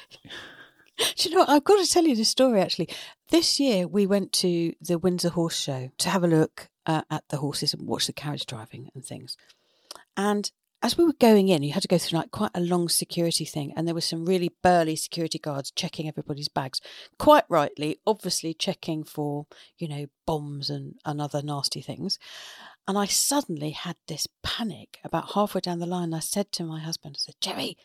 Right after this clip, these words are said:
I've got scissors in my bag." Because, of course,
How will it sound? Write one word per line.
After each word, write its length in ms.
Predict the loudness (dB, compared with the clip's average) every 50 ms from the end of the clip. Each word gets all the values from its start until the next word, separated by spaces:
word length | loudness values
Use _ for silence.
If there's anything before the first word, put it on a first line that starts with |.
| _ _ _ _ _ _ _ _ _ _ _ -12
I've 140 | -10 -6 -4
got 140 | -2 -2
scissors 420 | 0 -2 0 0 0 0 2 2 2
in 80 | 2
my 140 | 2 2 2
bag." 280 | 2 2 0 0 0 -4
Because, 300 | -6 -2 4 4 4 4
of 100 | 4 0
course, 500 | 4 6 6 6 6 4 2 -2 -10